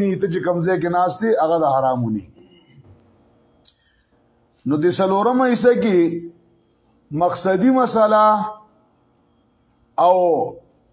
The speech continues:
مرکزی مسله انفاق فی سبیل الله، د الله لاره کې خرج وکړه. او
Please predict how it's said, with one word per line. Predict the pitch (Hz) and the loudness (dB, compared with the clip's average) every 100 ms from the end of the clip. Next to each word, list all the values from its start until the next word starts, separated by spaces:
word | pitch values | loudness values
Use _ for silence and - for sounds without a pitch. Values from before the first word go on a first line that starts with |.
| _ _ _ _ - | _ _ _ _ -4
مرکزی | 170 180 190 196 269 | -2 0 0 2 2
مسله | 247 214 208 214 220 202 185 | 2 2 2 4 4 2 -2
انفاق | 165 180 185 165 | 0 2 0 0
فی | 180 | -2
سبیل | 143 160 165 160 | 0 0 2 2
الله، | 143 143 131 117 113 | 0 2 2 0 -2
د | 151 | 0
الله | 160 175 175 165 | 2 4 4 4
لاره | 160 143 | 2 0
کې | 117 135 | -4 -4
خرج | 123 104 | -6 -8
وکړه. | 95 65 58 _ _ _ _ _ _ _ _ _ _ _ _ _ _ _ _ - | -10 -12 -12 _ _ _ _ _ _ _ _ _ _ _ _ _ _ _ _ -4
او | 147 | -2